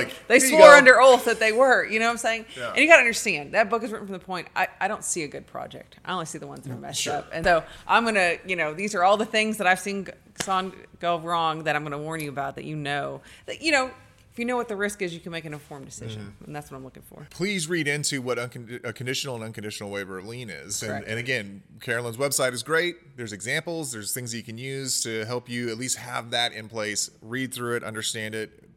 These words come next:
Speaker 1: put it in your process.
Speaker 2: Well, and
Speaker 1: Right.
Speaker 2: the forms in Texas are standard, so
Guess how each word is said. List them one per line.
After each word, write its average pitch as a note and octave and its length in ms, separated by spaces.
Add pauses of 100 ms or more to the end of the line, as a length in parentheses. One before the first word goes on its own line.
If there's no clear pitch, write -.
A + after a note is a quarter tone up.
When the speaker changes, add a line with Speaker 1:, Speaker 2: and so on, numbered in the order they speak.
(180)
Speaker 1:
put B2 160
it A#2+ 180
in A2+ 200
your G2+ 80
process. G2 680
Speaker 2:
Well, F3 120
and F#3+ 120
Speaker 1:
Right. F3+ 140
Speaker 2:
the F3+ 60
forms G#3 320
in E3+ 80
Texas E3 360
are C#3+ 80
standard, B2+ 520
so C#3+ 260